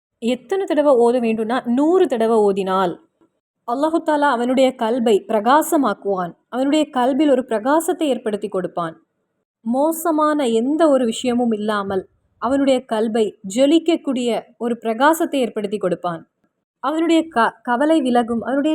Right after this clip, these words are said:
டென்ஷன் விலகும், அவனுடைய பதட்டம் விலகும். அது மட்டும் இல்ல, கல்வில மோசமான ஏதாவது ஒரு விஷயங்கள் இருந்தால் அதெல்லாம் அவனை விட்டு விலகிவிடும். அது மட்டும் இல்லாமல் அவனுடைய வாழ்க்கையை அல்லாஹு தாலா பரக்கத்து நிறைந்ததாக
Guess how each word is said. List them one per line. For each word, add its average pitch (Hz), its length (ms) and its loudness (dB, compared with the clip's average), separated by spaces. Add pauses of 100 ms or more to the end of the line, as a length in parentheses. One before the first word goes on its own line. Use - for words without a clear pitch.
டென்ஷன் 320 500 -4
விலகும், 233 480 -2
அவனுடைய 285 380 0 (100)
பதட்டம் 294 460 0
விலகும். 226 340 0
அது 240 180 -4
மட்டும் 254 240 -4
இல்ல, 226 200 0
கல்வில 240 380 -2 (360)
மோசமான 285 760 0
ஏதாவது 254 360 0
ஒரு 262 100 -4
விஷயங்கள் 247 420 -4
இருந்தால் 220 340 -2
அதெல்லாம் 269 640 0
அவனை 247 260 0
விட்டு 233 220 -4
விலகிவிடும். 185 520 -4 (560)
அது 294 160 -2
மட்டும் 277 320 0
இல்லாமல் 240 460 0 (120)
அவனுடைய 247 440 0
வாழ்க்கையை 247 420 0
அல்லாஹு 240 360 -2
தாலா 226 320 -2 (760)
பரக்கத்து 247 540 2
நிறைந்ததாக 254 560 0